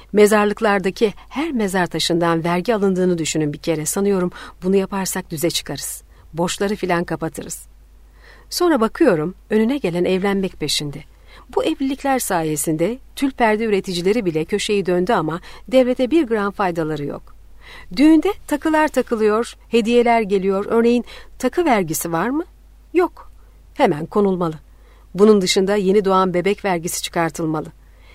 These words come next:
Hem doğal bir doğum kontrol yöntemi olur, hem de ille çocuk doğurmak isteyenler parasını verir, öyle doğurur.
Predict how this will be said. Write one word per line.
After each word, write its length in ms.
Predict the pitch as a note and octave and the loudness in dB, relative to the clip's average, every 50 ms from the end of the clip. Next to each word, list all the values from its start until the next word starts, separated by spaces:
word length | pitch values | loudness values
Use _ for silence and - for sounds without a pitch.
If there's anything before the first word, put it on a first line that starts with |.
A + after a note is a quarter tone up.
| - - | -20 -2
Hem 240 | - G3+ G3+ G3 E3+ | 2 2 4 4 4
doğal 320 | F3+ F3+ F3+ G#3 C4 A#3+ | 4 4 4 4 2 2
bir 220 | G#3 G#3+ G#3 F3 D#3+ | 2 0 0 0 0
doğum 240 | F#3 F3+ F#3+ G3+ F#3 | 2 2 2 0 0
kontrol 420 | - G3+ F#3+ F#3 - A3+ A3 A3 | -2 -2 -2 0 0 0 0 0
yöntemi 440 | F#3 F3 D#3 D3 D3 - D#3 D3+ D3 | 0 -2 -2 -2 -4 -4 -6 -6 -4
olur, 300 | D3 D3 E3 C4 - - - | -6 -6 -6 -6 -6 -4 -4
hem 160 | B3 A#3 G#3+ | -4 -2 -2
de 100 | A#3 - - | -2 -4 2
ille 280 | - F4+ D#4+ C4 B3+ A#3+ | 2 2 2 4 0 0
çocuk 320 | - - A#3 A#3+ A#3+ - | 0 -2 -4 -4 -6 -2
doğurmak 360 | - G#3 F#3+ F#3 F#3+ F3+ F3 - | 0 0 2 2 0 -2 -2 -4
isteyenler 580 | - - - A3 G#3 G3 G3 G3 G#3+ B3 C#4 | -8 -6 -4 -2 -2 0 -2 -2 -2 -4 -4
parasını 500 | - - C#4 C4+ C4 B3 - B3+ B3+ A3+ | -2 0 2 2 2 2 0 0 0 2
verir, 220 | F#3+ G3+ G3 A#3+ A#3+ | 2 0 0 0 -2
öyle 300 | A3+ A3 F#3+ E3 D#3 D#3 | 0 0 0 -2 -2 -4
doğurur. 460 | E3 D3+ D3+ D#3+ F#3 - - - | -4 -6 -6 -8 -12 -14 -18 -20